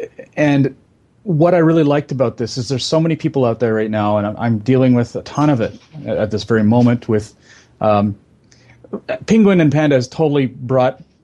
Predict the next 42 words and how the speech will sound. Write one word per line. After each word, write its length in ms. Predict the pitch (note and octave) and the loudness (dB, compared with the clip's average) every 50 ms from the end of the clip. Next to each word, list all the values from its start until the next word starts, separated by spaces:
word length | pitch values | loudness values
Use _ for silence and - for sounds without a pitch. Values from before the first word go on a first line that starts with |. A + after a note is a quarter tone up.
| _ _ - | _ _ -8
new 220 | D3+ D3 D#3+ D#3 | -4 -2 0 0
clients 360 | D#3 - D#3+ D3+ C3+ B2 - | 0 0 -2 0 0 0 -2
out 80 | C3+ A#2+ | -4 -4
of 60 | A#2+ | -4
the 60 | A#2 | -4
fold 320 | A#2 - E3+ D3+ C#3 B2 A2+ | -4 -2 0 0 0 -2 -4
for 120 | - B2 | -8 -10
stuff 260 | G2+ - C#3+ B2+ - | -6 -4 -4 -4 -4
where, 100 | - A2 | -4 -6
like, 120 | G2+ A2 A2 | -6 -6 -6
people 220 | - D3+ B2+ B2 | -6 -6 -6 -4
are 40 | B2 | -4
just 120 | A#2+ A2 - | -6 -6 -4
coming 220 | - B2+ A#2+ A#2 | -2 -2 0 0
in 340 | A#2+ A2+ A2+ G#2+ G#2 A#2 A#2+ | 0 -2 -2 -4 -6 -10 -10
by 160 | A#2+ - A2+ | -6 -4 -2
the 80 | G#2+ A2+ | -2 0
droves, 280 | G2+ D#3+ F3+ D3+ A2+ A2+ | 0 0 0 0 0 -2
which 120 | C3 A#2 | -4 -4
is 80 | C3+ B2 | -6 -6
fantastic. 760 | - C3+ - C#3+ A#2 G#2 - F#3 G3+ G3+ G3 - - A2 A2+ | -6 -6 -4 -4 -4 -4 -4 -4 -4 -4 -4 -6 -8 -10 -8
We 60 | A2+ | -4
love 240 | A#2 C#3 F3+ E3+ C#3 | -2 -2 -2 -2 -2
it. 120 | - - - _ _ _ - _ _ _ _ - | -6 -8 -12 _ _ _ -20 _ _ _ _ -8
Uh, 260 | - C3 B2+ B2+ B2+ - | -4 -2 0 0 -2 -2
however, 320 | - F3 D#3+ D3+ C3 C3+ | 0 0 0 0 0 0
it's 120 | C3 - | -2 -2
a 40 | D3+ | -4
lot 240 | C#3 C#3 D#3+ F#3 G3+ | -2 0 2 2 2
of 60 | E3 | 0
it's 180 | C#3+ B2 - - | 0 -2 -4 -6
the 100 | D3+ C#3 | -6 -4
work 240 | C3 C#3 C3+ C3+ - | -2 -2 -2 -4 -6
of 100 | A2+ - | -10 -14
cleaning 400 | - - D#3+ E3 E3+ E3 D#3 C3+ | -8 -2 0 0 2 2 0 0
up 160 | A#2 A2 - | -2 -2 -4
this 160 | - C#3+ - | -4 -4 -4
kind 180 | - - A#2 G2+ | -4 -6 -6 -6
of 80 | F#2 - | -6 -8
stuff, 380 | - - F#2 E2 E2 - - - | -8 -8 -10 -10 -10 -14 -14 -8
and 220 | C3 B2 A#2+ A#2 | -4 -2 -2 -2
it's, 300 | A2+ - - - - - | -2 -4 -8 -14 -20 -20